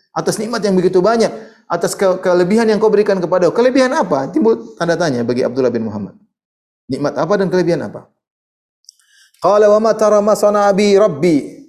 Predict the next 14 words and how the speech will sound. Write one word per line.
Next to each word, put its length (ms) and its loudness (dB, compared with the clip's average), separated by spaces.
Tidakkah 400 0
kau 160 2
lihat 160 2
apa 160 0
yang 140 0
Allah 180 6
lakukan 320 0
kepadaku? 720 -2
"Wallahi 480 2
law 160 4
arsala 400 2
as-samaa'a 560 -2
alayya 400 2
naran 560 0